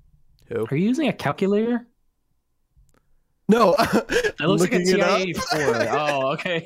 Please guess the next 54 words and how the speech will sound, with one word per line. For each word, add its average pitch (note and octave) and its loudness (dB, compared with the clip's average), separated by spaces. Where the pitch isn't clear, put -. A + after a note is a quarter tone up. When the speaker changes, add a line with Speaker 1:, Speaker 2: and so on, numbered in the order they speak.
Speaker 2:
<laughs> A#3+ -8
Looked G#3 -2
like B3+ 0
one A3+ 0
of G#3+ 0
those G3+ -2
T E3+ -2
I E3 2
eighty-fours B2+ -2
that A2 -4
you A#2 -2
use A#2+ -2
in A#2+ 0
school. G3+ 2
Speaker 3:
<laughs> G#4 0
Speaker 2:
Um, B2+ 0
Speaker 1:
Mark, C3+ 4
focus. D3+ 6
Speaker 2:
so D3+ 2
Speaker 1:
I A2+ 2
need B2 2
Speaker 2:
l- B2 0
Speaker 1:
to B2 0
know B2 2
these A2+ -4
answers. - -12
Speaker 2:
I'm D#3+ 0
going, G#3+ 2
going. D#3 0
You B2 2
have D3+ -2
to D#3+ -2
give D3+ -2
context. C3 -4
So, C3+ 0
so C#3+ 0
th-, - -12
think, G3 0
think F#3 -2
of, G#3 -4
like, C#3+ -2
uh, B2+ 0
like, B2+ -2
things C#3+ -2
like, C3 -2
uh, A2+ 2
Gideon D#3 0
is C3+ -2
a C#3 -2
really B2+ 0
good B2+ 0
example A2+ -2
of C#3+ -2
this. F3 -4